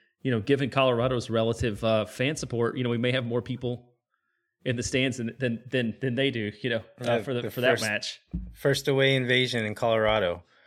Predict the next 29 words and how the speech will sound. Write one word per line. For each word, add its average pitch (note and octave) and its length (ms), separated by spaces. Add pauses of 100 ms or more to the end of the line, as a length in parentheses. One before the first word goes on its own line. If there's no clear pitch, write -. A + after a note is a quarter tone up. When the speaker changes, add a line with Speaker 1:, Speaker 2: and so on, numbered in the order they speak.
(680)
Speaker 2:
Uh, C#3+ 340
so E3 460
we'll, F#3+ 500
yeah, C3+ 420 (120)
I D3+ 100
mean, D3 240
this D#3 200
is D#3 120
all D3 140
gonna C#3 160
be B2 140
changing B2 560
almost A2+ 340
constantly, G2+ 540
right? G2 320
So F#2 480
we'll B2 400 (300)
update A#2 540
as, G2+ 520 (360)
as A#2 240
needed A2+ 420
there. A2 400
Uh, A#2 340
we C#3 140
also F3+ 240
know F3+ 280
when D#3+ 200
our D3 140
first C#3+ 420